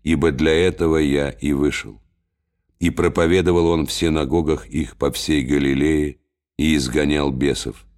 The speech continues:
И приходит к нему прокаженный, и на коленях просит его: «Если ты хочешь, можешь меня очистить». И, сжалившись, он протянул руку свою, коснулся его и говорит ему: «Хочу,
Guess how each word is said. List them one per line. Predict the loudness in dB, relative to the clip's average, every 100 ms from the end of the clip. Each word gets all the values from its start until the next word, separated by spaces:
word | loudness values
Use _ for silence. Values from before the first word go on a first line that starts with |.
| _ _ _ _ _ -4
И | -2
приходит | 0 2 2 0
к | 0
нему | 0 2 0
прокаженный, | 0 0 0 0 2 2 2 0 -4 -12 _ -2
и | 2
на | 2
коленях | 2 2 2 0 -2
просит | -2 0 0 -4 -6
его: | -4 -2 -4 -8 _ _ -6
«Если | 0 0 2 -2
ты | 0 -4
хочешь, | 0 -2 -2 -8 -10 _ _ _ -2
можешь | 0 2 0 0
меня | 0 2 0
очистить». | -2 -4 -4 -4 -4 -6 -12 -14 -18 _ _ _ _ -4
И, | 0
сжалившись, | 0 0 0 2 0 -2 -4 -6 -8 _ _ -4
он | -2 0
протянул | 0 0 2 2 2 4
руку | 2 0 -4
свою, | 0 0 2 0
коснулся | 0 -4 -2 -2 0 0 -2
его | 0 2 2 0 -4 -16 -4
и | -2
говорит | 2 2 2 2 -2
ему: | -2 -2 -2 -4 -10 _ _
«Хочу, | -2 -2 0 -2 -2